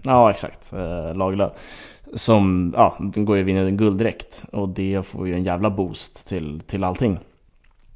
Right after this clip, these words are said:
Och sen har A I K, eh, står lite med en åldrande trupp och har ju tagit ett steg bakåt lite.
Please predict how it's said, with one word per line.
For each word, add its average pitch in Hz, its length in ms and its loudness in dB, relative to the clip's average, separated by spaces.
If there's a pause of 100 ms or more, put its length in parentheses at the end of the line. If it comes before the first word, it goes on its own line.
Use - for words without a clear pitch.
(140)
Och 117 120 0
sen 87 300 0
har 92 300 0
A 71 40 -4
I - 20 -8
K, 92 300 -2
eh, - 1160 -12
står 98 300 -2
lite 98 320 -2
med 98 120 2
en 95 100 2
åldrande 98 400 0
trupp - 400 -4
och 95 440 0 (220)
har 101 120 -6
ju 98 60 -2
tagit 82 220 -6
ett 80 120 -8
steg 82 260 -8
bakåt - 340 -6
lite. 98 220 -8